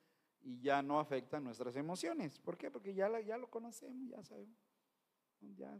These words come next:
tenemos experiencia. Bendito Dios, sea Dios por eso. Hermanos, este, vamos a seguir con un tema que Dios puso en mi corazón. El tema es bien sencillo, se llama la obediencia, hermanos. Y encontré,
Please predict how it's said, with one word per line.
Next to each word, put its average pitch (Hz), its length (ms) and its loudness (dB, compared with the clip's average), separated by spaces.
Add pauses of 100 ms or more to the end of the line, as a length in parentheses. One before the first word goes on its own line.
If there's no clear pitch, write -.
tenemos 156 400 -4
experiencia. 120 380 -6
Bendito 165 460 4
Dios, 147 180 4
sea 139 280 4
Dios 139 200 4
por 110 140 0
eso. - 180 -8 (1120)
Hermanos, 208 480 2
este, 147 680 0 (1040)
vamos 185 240 -6
a 185 80 -6
seguir 160 320 2
con 151 180 4
un 160 140 0
tema 165 460 6
que - 120 2
Dios 143 220 2
puso 156 300 -6
en 151 80 -2
mi 139 100 -2
corazón. 156 680 0 (480)
El 127 160 -4
tema 170 300 4
es - 40 -4
bien 170 180 -2
sencillo, 143 480 -2
se 135 120 -2
llama 147 180 2
la 151 100 10
obediencia, 127 500 6
hermanos. 104 280 -2 (1400)
Y 202 460 -4 (480)
encontré, 143 960 4